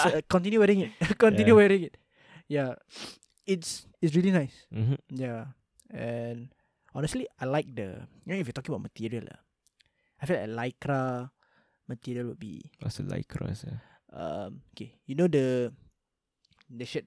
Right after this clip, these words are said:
Speaker 2: uh, the, those jerseys they sell outside, the retro jerseys they only sell outside, this, like, smooth material.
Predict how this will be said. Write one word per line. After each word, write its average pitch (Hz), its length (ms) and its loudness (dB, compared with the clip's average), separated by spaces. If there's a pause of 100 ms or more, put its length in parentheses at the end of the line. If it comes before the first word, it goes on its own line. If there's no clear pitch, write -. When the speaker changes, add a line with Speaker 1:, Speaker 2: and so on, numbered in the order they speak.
Speaker 2:
uh, 92 480 -8
the, 101 480 -6 (240)
those 151 160 0
jerseys 143 360 -6
they 120 160 -8
sell 127 240 -6
outside, 113 280 -10 (240)
the - 320 -16
retro 120 280 -6
jerseys 117 300 -10
they 113 100 -10
only 110 120 -10
sell 117 120 -8
outside, 113 160 -8
this, 117 120 -12
like, 104 140 -12
smooth 131 500 -4 (760)
material. 110 520 -8